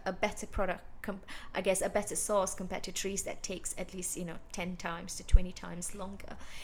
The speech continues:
And there's so many good alternatives for so many other products. For example, uh, cleaning products where, you know, you have one for your,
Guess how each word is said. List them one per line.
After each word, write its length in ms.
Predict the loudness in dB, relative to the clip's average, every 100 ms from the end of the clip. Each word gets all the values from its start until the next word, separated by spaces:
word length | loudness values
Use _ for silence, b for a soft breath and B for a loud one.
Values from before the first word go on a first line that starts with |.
| B
And 160 | -2 2
there's 160 | 4 4
so 320 | 2 2 0
many 220 | 0 -2
good 180 | 0 2
alternatives 760 | 2 2 -2 -2 -2 -4 -4 -2
for 120 | -2
so 280 | 0 0 0
many 180 | -2
other 140 | -4 -6
products. 420 | -8 -8 -8 -8
For 220 | -4 -4
example, 720 | -4 -4 -2 -2 -4 -4 -4 -6 B B B 0
uh, 120 | 0
cleaning 560 | 0 -2 0 0 -4 -6
products 600 | -8 -10 -10 -10 -10 -4
where, 400 | -2 0 -2 -2
you 120 | -4
know, 160 | -4
you 240 | -6 -6 -10
have 380 | -10 -8 -8 -8 -6
one 280 | -4 -4
for 260 | -8 -8 -6
your, 360 | -4 -4 -6